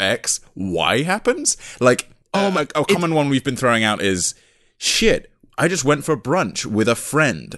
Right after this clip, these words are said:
Speaker 1: or, "I just, like, hung out with Jarvis for an hour,
Speaker 2: Yeah.
Speaker 1: and it made me feel fulfilled and hopeful and positive, and it cost no money,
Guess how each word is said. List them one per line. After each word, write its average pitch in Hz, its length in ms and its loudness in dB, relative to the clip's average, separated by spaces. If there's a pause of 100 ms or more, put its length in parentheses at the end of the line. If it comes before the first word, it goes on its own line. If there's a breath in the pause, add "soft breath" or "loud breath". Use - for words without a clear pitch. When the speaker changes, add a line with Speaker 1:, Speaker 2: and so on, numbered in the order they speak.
Speaker 1:
or, 110 200 2
"I 117 120 4
just, 143 200 -2
like, 110 300 0 (240 soft breath)
hung 123 400 -4
out 143 300 -2 (180)
with 104 360 0
Jarvis 123 600 0
for 117 200 -2
an 110 140 0
hour, 123 360 0
Speaker 2:
Yeah. 113 260 2
Speaker 1:
and 131 80 -4
it 123 80 -6
made 135 140 0
me 147 80 0
feel 139 240 2
fulfilled 143 680 0
and 117 120 -4
hopeful 131 520 0
and 104 160 -4
positive, 123 760 0
and 127 100 0
it - 80 -4
cost - 240 0
no 127 320 0
money, 113 460 -2